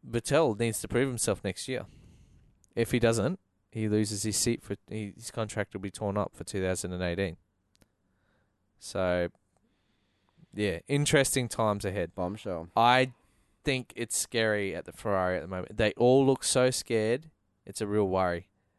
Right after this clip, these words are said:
Speaker 1: They do, it doesn't look like a group.
Speaker 2: Did you see the team flank Vettel walking through when he
Speaker 1: Yeah,
Speaker 2: got third?
Speaker 1: I did see that.
Speaker 2: I was like, "I bet that's just so he can get onto the podium because there's, like, a million people in front."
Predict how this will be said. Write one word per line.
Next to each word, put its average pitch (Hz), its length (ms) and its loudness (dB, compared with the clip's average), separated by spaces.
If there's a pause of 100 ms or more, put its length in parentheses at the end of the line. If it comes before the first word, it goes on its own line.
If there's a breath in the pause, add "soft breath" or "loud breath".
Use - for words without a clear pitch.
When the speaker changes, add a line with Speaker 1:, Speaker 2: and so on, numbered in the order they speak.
(260)
Speaker 1:
They 107 80 0
do, 131 240 2
it 135 100 0
doesn't 147 300 2
look 139 180 -2
like 131 160 2
a 107 40 -10
group. 113 300 -2
Speaker 2:
Did 135 100 0
you 131 40 -6
see 139 180 0
the 160 100 0
team 139 260 0
flank 104 400 -4 (220)
Vettel 110 540 0
walking 107 380 -2
through 123 540 -2 (160)
when 104 160 -2
he 113 80 2
Speaker 1:
Yeah, 147 340 8
Speaker 2:
got 139 60 10
third? 107 60 10
Speaker 1:
I 123 100 8
did - 80 4
see 143 180 2
that. 101 260 2
Speaker 2:
I - 40 -20 (880)
was 101 120 -14
like, 92 200 0 (200)
"I 104 60 6
bet 101 200 4
that's 92 180 2
just 92 160 -2
so 98 80 4
he 87 80 4
can 90 140 -4
get 82 200 0
onto 90 260 0
the 92 100 -2
podium 85 440 -2
because 92 280 -6
there's, 85 140 -8
like, 85 160 -2
a 90 80 0
million 92 480 2
people 98 360 0
in 87 100 -2
front." 82 380 -6